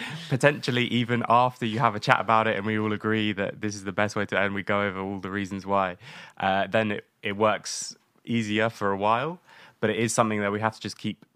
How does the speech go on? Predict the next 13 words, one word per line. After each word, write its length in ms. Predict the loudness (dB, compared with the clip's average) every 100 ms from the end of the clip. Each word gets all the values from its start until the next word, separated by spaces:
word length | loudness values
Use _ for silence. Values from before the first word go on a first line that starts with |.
| -2
bringing 240 | 0 2
ourselves 320 | 0 0 -4 2
back 220 | 2 2
up 120 | -2
to 100 | -2
this 160 | -10 -4
standard, 520 | 2 2 2 -2 -6 -8 -2
um, 580 | 0 2 0 -2 -4 -6
which 320 | -8 -8 -4
I 80 | -4
feel 280 | -2 -2 2
like 340 | 2 0 -4 -20 -20 -20 -20 -20 _ _ _ -4
we're, 280 | 0 0